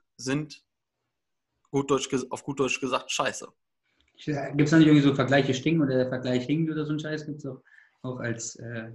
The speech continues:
Speaker 2: als Sprichwort irgendwie so.
Speaker 1: Weiß ich nicht, ich kenn nur Bube auf Bube stinkt. <laughs>
Speaker 2: <laughs> Ja, das ist, das kommt aufs Ähnliche hinaus, ja. <laughs> Hat er zu viele
Speaker 1: Ja.
Speaker 2: Karten gespielt, der Junge.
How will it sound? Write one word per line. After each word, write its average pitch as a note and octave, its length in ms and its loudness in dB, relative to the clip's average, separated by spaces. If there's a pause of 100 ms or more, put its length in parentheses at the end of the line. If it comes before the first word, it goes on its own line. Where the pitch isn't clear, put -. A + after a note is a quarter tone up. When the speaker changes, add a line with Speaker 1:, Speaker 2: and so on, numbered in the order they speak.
(140)
Speaker 2:
als - 180 -10
Sprichwort A#2 440 -8
irgendwie A2+ 220 -8
so. A#2 280 -12 (600)
Speaker 1:
Weiß C#3+ 160 0
ich D#3+ 60 0
nicht, B2 140 4
ich - 40 -14
kenn C#3 100 0
nur C3+ 180 2
Bube E3 200 2
auf - 180 2
Bube E3 240 0
stinkt. A#2+ 440 -6
<laughs> - 60 -10 (460)
Speaker 2:
<laughs> E3+ 360 6 (840)
Ja, G3 840 6
das D3+ 180 4
ist, C3+ 160 -4 (400)
das C3 220 -2
kommt C3+ 280 -4
aufs C3 200 -2
Ähnliche C3+ 380 0
hinaus, A2+ 320 -4
ja. - 200 -6
<laughs> - 1500 0
Hat B2+ 80 -8
er C3+ 80 -2
zu - 100 -2
viele C3 120 0
Speaker 1:
Ja. C#3 60 -8
Speaker 2:
Karten C3 200 -2
gespielt, B2 260 0
der A#2 60 -4
Junge. A#2 220 -4